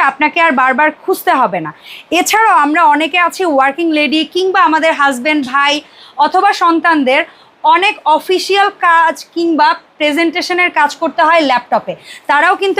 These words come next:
এরকম একটা মুভেবল টেবিল নিয়ে তাদের কাজগুলো খুব ইজিলি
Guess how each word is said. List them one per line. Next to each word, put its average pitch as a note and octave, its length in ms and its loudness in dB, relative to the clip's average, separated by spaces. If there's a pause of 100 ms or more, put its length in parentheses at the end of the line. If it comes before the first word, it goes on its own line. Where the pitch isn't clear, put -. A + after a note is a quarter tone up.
এরকম E4 240 0 (100)
একটা F#4 200 -2 (460)
মুভেবল E4+ 380 2 (140)
টেবিল E4 260 2 (120)
নিয়ে D4 180 2 (380)
তাদের C#4+ 220 0 (100)
কাজগুলো C#4+ 400 0 (120)
খুব D#4 120 -4 (260)
ইজিলি F4 380 0